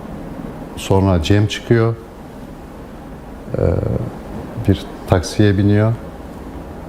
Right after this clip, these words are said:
Gidiyor. On beş yirmi dakika sonra tekrar elinde beyaz bir poşetle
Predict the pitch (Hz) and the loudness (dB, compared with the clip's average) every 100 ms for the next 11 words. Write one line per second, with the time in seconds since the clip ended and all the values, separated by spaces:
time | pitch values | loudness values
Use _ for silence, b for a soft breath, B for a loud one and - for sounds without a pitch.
0 | - - - - 90 107 107 117 135 - | -12 -14 -10 0 4 6 6 4 0 -10
1 | - - - - - 104 107 101 - 107 | -16 -16 -16 -10 2 4 6 4 4 4
2 | 101 95 - 78 92 82 73 92 - 87 | 6 4 2 2 4 4 4 2 4 2
3 | - - 85 85 82 78 80 80 71 78 | 2 0 4 6 6 6 6 6 2 0
4 | 87 78 69 - 76 | 2 2 0 2 2